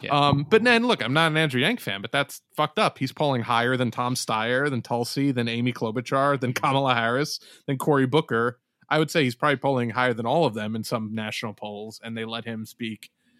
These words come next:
Speaker 2: for, uh, more than half the, you know, less than half of the length of Elizabeth Warren. So, like, this is just a broken fucking debate system. There shouldn't be ten people on the stage at once. It's preposterous. And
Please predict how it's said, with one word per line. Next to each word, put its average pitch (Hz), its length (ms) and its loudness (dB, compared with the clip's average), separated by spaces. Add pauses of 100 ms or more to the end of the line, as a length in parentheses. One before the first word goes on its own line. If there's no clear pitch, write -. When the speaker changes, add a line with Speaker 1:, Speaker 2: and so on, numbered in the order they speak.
(180)
Speaker 2:
for, 117 460 0 (300)
uh, - 60 -14 (100)
more 143 460 2
than 160 160 0
half 123 360 -2
the, 127 120 -4
you - 180 -4
know, 120 80 0
less 123 260 -2
than 135 120 -2
half 123 320 -4
of 117 80 -10
the 110 100 -8
length 107 340 -6
of 101 220 -12 (200)
Elizabeth 107 420 -8
Warren. 120 320 -6
So, 117 160 -8
like, 110 320 -10 (560)
this 180 160 -4
is 165 80 -4
just 147 240 -2
a 117 40 -4
broken 117 480 -2
fucking 104 580 -10 (260)
debate 131 340 -2
system. 107 540 -10 (640)
There 135 120 -2
shouldn't 180 240 0
be 143 80 -4
ten 151 220 -6
people 160 260 -4
on 113 120 -4
the 110 80 -6
stage 160 300 -2
at 104 80 -6
once. 120 360 -4
It's - 120 -14
preposterous. - 880 -4 (300)
And 170 380 0